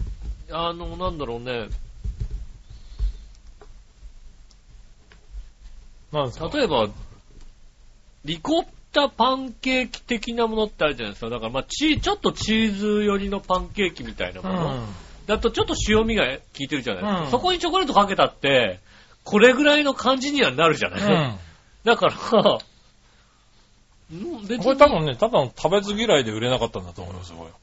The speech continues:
Speaker 2: れ。
Speaker 1: うん、あの、
Speaker 2: <laughs> これ結構食べたら、あ、これ食えるってなるぜ。
Speaker 1: うん。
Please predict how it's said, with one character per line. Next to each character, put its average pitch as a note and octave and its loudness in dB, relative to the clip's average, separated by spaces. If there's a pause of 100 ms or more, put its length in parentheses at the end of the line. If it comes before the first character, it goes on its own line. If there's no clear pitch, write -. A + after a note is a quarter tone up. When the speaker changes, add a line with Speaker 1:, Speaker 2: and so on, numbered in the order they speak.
Speaker 2:
れ。 D#3+ -6
Speaker 1:
う C3+ -4
ん、 C#3 -6
あ C#3+ 0
の、 B2+ -2 (500)
Speaker 2:
<laughs> - -20
こ A3+ 6
れ G3 4
結 C#4+ 0
構 D3 -2
食 F4 12
べ D#4+ 6
た D#3+ 10
ら、 D#3 12
あ、 - -2
こ F#3+ 8
れ E3+ 8
食 - 4
え D4 8
る D#3+ 4
っ - -12
て - -8
な D#3+ 8
る B2 2
ぜ。 G2 -10 (180)
Speaker 1:
う C3+ -8
ん。 G2 -6